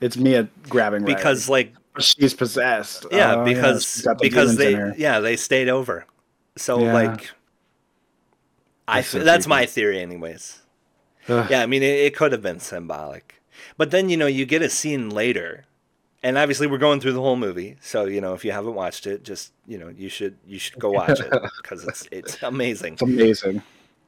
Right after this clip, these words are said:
Speaker 2: And, uh, you know, I fully wouldn't blame you for putting this podcast episode on hold if you wanted to wait to watch it, because Talk to Me is fantastic.
Speaker 1: Rough. <laughs> It's so
Speaker 2: Rough,
Speaker 1: good.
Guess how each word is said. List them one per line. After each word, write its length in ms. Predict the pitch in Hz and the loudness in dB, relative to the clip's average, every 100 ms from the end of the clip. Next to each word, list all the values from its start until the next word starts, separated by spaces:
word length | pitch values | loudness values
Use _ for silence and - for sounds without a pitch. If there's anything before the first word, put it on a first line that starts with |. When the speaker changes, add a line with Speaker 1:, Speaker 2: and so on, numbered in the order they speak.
| _ _ - | _ _ -6
Speaker 2:
And, 420 | 127 117 104 98 | 0 0 0 -4
uh, 460 | 101 95 92 90 87 - | -4 0 2 0 -2 -6
you 100 | 113 | -6
know, 140 | 95 - | -4 -2
I 160 | 113 | 0
fully 340 | 120 147 139 135 | 0 2 4 4
wouldn't 300 | 127 127 107 | 2 -2 -2
blame 300 | 117 113 104 | -2 -2 -2
you 180 | 87 82 | -6 -8
for 160 | - | -10
putting 360 | - 120 101 95 | -4 -4 -2 -4
this 180 | 98 - | -4 -6
podcast 540 | 90 87 90 90 - | -10 -10 -8 -10 -8
episode 340 | 92 - 92 | -12 -8 -8
on 140 | 80 85 | -8 -10
hold 420 | - 90 80 80 - | -8 -6 -6 -10 -14
if 140 | 95 | -14
you 80 | 90 | -10
wanted 240 | 82 85 | -10 -8
to 40 | 90 | -8
wait 240 | 90 80 | -6 -8
to 120 | 80 | -10
watch 280 | 78 64 - | -12 -14 -14
it, 160 | 78 - | -16 -16
because 680 | 80 80 69 87 - - - | -18 -16 -16 -16 -18 -18 -18
Talk 220 | - 107 - | -12 -12 -12
to 80 | 82 | -16
Me 120 | 73 | -16
is 540 | 62 73 - - - _ _ _ | -14 -16 -16 -20 -20 _ _ _
fantastic. 580 | 120 127 - 60 - 117 | -6 -6 -8 -14 -10 -2
Speaker 1:
Rough. 360 | 92 - - - 135 - | -2 -2 -6 -10 -6 0
<laughs> 180 | 175 - | 2 4
It's 200 | 165 - | 2 0
so 180 | - 127 | 2 6
Speaker 2:
Rough, 160 | 143 117 | 6 4
Speaker 1:
good. 160 | 110 | 0